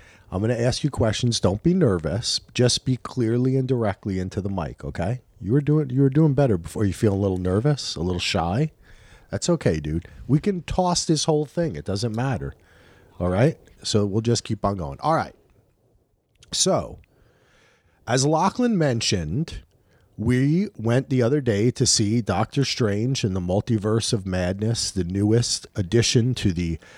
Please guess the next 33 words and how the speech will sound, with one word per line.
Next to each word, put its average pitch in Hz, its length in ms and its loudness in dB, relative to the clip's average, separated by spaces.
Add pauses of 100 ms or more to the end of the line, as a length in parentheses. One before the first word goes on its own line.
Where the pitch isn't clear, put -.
(280)
Marvel, 113 800 0 (200)
um, 90 200 -10 (140)
M 117 240 0
C - 240 0
U, 110 800 0 (720)
the 90 80 -4
Marvel 101 460 -2
Cinematic 113 840 0
Universe. 95 960 0 (720)
Uh, 90 320 2
I 120 200 0
originally 147 840 0
did 131 220 -2
not 123 260 0
really 117 220 2
like 98 380 -2
these 113 300 0
movies, 110 560 0
but - 220 -4
then 104 220 0
when 98 100 -2
I 92 80 -2
started 104 400 0
watching 95 440 -2
them 98 120 -2
with 85 100 -8
Lachlan, 87 600 -2
it 95 120 -4
made 101 200 0
me 101 100 0
like 85 380 -2
them 92 140 0
more. 85 440 -2